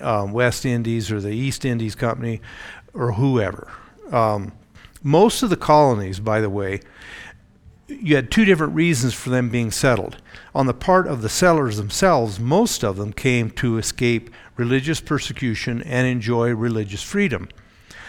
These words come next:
The, the, the kingdom and the, um,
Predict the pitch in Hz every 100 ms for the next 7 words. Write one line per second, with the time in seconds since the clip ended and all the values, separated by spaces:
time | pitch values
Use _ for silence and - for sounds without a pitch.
0 | - - _ 127 120 113 - 226 117 120
1 | 110 - - - 359 349 160 113 - 175
2 | 175 185 196 202 - 175 131 127 117 120
3 | 110 101 - - - 202 123 113 98